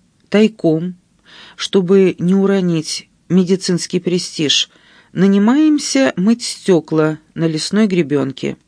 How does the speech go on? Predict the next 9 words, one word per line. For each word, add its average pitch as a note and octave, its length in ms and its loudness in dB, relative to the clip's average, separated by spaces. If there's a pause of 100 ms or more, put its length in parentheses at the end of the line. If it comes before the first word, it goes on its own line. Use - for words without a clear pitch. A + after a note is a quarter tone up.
(960)
Поставим D#4 500 2
бутылку A#3 480 0
коменданту, D#3 920 -2 (400)
он C4+ 280 2
нам A#3 220 4
выпишет G3+ 540 -2
на D#3+ 120 0
пару F#3 440 -2
вдвойне. C#3+ 680 -4